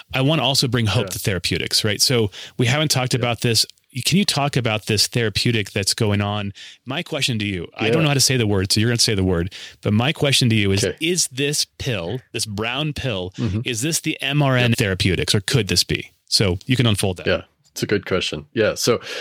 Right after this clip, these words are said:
Speaker 2: yeah, first I can talk about it a little bit. I also probably cannot pronounce it. Uh, these
Speaker 1: <laughs>
Speaker 2: antibodies and these
Speaker 1: It'll be in the
Speaker 2: antivirals
Speaker 1: show
Speaker 2: are,
Speaker 1: notes.
Speaker 2: uh, but it, it, <clears throat> it looks like it's a, it's a Merck product. It's malnup-,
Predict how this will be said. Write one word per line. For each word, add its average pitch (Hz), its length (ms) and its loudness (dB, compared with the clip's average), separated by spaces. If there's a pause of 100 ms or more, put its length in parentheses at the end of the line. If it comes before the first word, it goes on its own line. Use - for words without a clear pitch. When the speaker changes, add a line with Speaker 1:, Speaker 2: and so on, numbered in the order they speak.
(120)
Speaker 2:
yeah, 127 140 4
first - 280 0
I 123 80 4
can 117 100 2
talk 131 220 0
about 117 200 2
it 107 60 4
a 104 40 0
little 107 140 4
bit. 104 220 2
I 104 140 2
also 107 400 2 (280)
probably 98 480 0
cannot 87 260 -4
pronounce 82 400 -4
it. 85 100 -6 (140)
Uh, 87 180 0 (120)
these 95 180 0
Speaker 1:
<laughs> - 180 -6
Speaker 2:
antibodies 104 600 0
and 113 240 0
these 117 260 0
Speaker 1:
It'll - 220 -2
be - 100 -2
in 156 80 2
the 143 100 2
Speaker 2:
antivirals 120 540 4
Speaker 1:
show 98 140 2
Speaker 2:
are, 90 40 -4
Speaker 1:
notes. 78 280 -2
Speaker 2:
uh, 131 80 2
but 135 160 2
it, 127 200 -2
it, 139 200 0 (160)
<clears throat> - 0 - (300)
it 139 80 4
looks 147 180 2
like 143 100 4
it's 117 160 -4
a, 113 180 0
it's 113 140 -2
a 110 40 4
Merck 113 500 0
product. 101 360 2
It's 92 180 -2
malnup-, 101 600 0